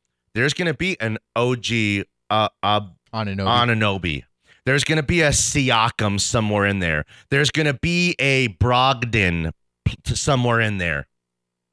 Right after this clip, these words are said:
Speaker 1: There will be players in there. They found Bones Hyland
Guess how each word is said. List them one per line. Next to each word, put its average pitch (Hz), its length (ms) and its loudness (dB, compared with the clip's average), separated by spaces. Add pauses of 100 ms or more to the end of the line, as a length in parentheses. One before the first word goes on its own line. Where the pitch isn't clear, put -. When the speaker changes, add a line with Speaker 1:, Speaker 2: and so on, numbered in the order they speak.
(440)
Speaker 1:
There 143 160 2
will 165 140 2
be 143 160 0
players 131 640 0
in 151 240 -2
there. 104 100 0
They 110 140 2
found 120 340 0
Bones 123 240 0
Hyland 127 400 0